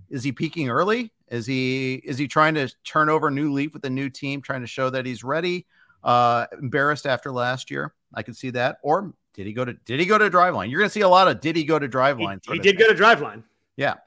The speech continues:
Speaker 1: I,
Speaker 2: He,
Speaker 1: you're gonna
Speaker 2: he,
Speaker 1: see a lot of that.
Speaker 2: he credited,
Speaker 1: Uh,
Speaker 2: he actually credited Driveline his quote afterwards. It's, uh, it's, uh,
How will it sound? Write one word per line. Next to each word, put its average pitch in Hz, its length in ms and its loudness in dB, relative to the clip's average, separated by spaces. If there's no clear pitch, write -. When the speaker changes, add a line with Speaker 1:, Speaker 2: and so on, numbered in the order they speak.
Speaker 1:
I, 123 120 -4
Speaker 2:
He, 135 140 -10
Speaker 1:
you're 135 180 -6
gonna 165 80 0
Speaker 2:
he, 165 40 0
Speaker 1:
see 180 140 -6
a 175 80 -2
lot 160 260 0
of 123 80 -2
that. 82 240 -10
Speaker 2:
he 160 100 -12
credited, 180 420 2
Speaker 1:
Uh, 202 40 -2
Speaker 2:
he 202 140 2
actually 220 180 0
credited 196 480 -2
Driveline 139 360 -4
his 127 120 -14
quote 131 240 -14
afterwards. 120 360 -8
It's, 127 160 -12
uh, 131 200 -2
it's, 147 240 -6
uh, 135 160 -4